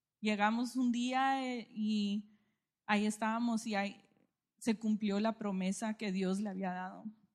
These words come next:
Y, am, ya irnos, am, me acordé de Elizabeth, em, am,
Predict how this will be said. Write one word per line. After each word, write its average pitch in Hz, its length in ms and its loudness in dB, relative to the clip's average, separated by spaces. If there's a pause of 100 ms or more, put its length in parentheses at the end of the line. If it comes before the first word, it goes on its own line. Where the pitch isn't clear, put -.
(1400)
Y, 214 160 6
am, 202 420 0 (460)
ya 214 300 4
irnos, 214 760 0 (540)
am, 196 380 -2
me 202 180 -2
acordé 196 500 -2
de 208 400 0 (140)
Elizabeth, 240 500 2 (140)
em, 226 340 2 (1700)
am, 220 360 0